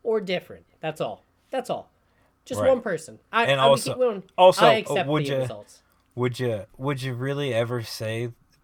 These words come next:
Speaker 2: how
Speaker 1: No,
Speaker 2: can
Speaker 1: no.
Speaker 2: you rank
Speaker 1: No, no, no.
Speaker 2: food truck food
Speaker 1: No,
Speaker 2: above?
Speaker 1: no, no, no. We're not gonna skew the results.
Speaker 2: I'm
Speaker 1: I will
Speaker 2: skewing
Speaker 1: accept,
Speaker 2: everything.
Speaker 1: I will accept the
Speaker 2: Skewing
Speaker 1: outcomes.
Speaker 2: everything.
Speaker 1: Only one person that is not named Kevin, Jeff, or Men of the Machine will answer on it,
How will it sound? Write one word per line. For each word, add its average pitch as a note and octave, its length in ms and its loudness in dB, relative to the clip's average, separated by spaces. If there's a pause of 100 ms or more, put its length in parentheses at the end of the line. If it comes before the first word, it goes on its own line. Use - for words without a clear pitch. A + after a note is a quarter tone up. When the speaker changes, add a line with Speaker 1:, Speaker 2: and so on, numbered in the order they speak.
(340)
Speaker 2:
how B2+ 180 -6
Speaker 1:
No, F#3+ 120 0
Speaker 2:
can C4 80 0
Speaker 1:
no. C4+ 160 2
Speaker 2:
you D#3 40 -4
rank B2 300 -6 (360)
Speaker 1:
No, G#3+ 200 -4
no, G#3 240 -2
no. E3+ 240 2
Speaker 2:
food C#3+ 180 0
truck - 260 0
food - 260 -4
Speaker 1:
No, - 100 0
Speaker 2:
above? - 240 6
Speaker 1:
no, - 80 2
no, A3 240 0
no. - 20 -12 (240)
We're E3+ 140 -2
not F3 200 -2
gonna A3+ 200 0
skew A#3 340 -4
the B3+ 140 -6
results. A#3+ 480 -2
Speaker 2:
I'm C3+ 180 2
Speaker 1:
I - 20 -2
will F#3+ 100 -2
Speaker 2:
skewing F3 240 2
Speaker 1:
accept, B2+ 80 0
Speaker 2:
everything. B2+ 680 -2
Speaker 1:
I E3 160 0
will G3 160 -4
accept F#3+ 460 -6
the A#3+ 100 -2
Speaker 2:
Skewing F3 300 0
Speaker 1:
outcomes. A2+ 200 -2
Speaker 2:
everything. F#2+ 560 -6
Speaker 1:
Only D#3 240 -4
one D#3+ 380 -6
person A#3 480 0
that F3 120 -4
is C3+ 140 -8
not D3+ 380 -8
named F3 280 -8
Kevin, E3 460 -6 (240)
Jeff, D3+ 420 -8 (120)
or C#3+ 180 -4
Men D#3 180 -4
of D#3 60 -4
the E3+ 80 -4
Machine D3 380 -10 (240)
will D3+ 160 0
answer D3+ 400 0
on A#2+ 240 -8
it, B2+ 180 -10